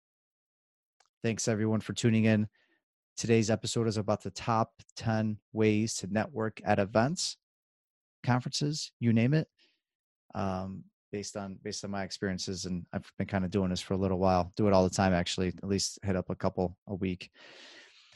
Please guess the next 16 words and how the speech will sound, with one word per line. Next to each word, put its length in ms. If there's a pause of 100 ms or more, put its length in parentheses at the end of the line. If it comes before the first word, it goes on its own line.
(1040)
Thank 220
you 100
all 120
so 160
much 240
for 60
tuning 280
in. 260
Another 240
episode 320
of 120
Boss 380
to 340
Boss, 440
Rants 280
and 160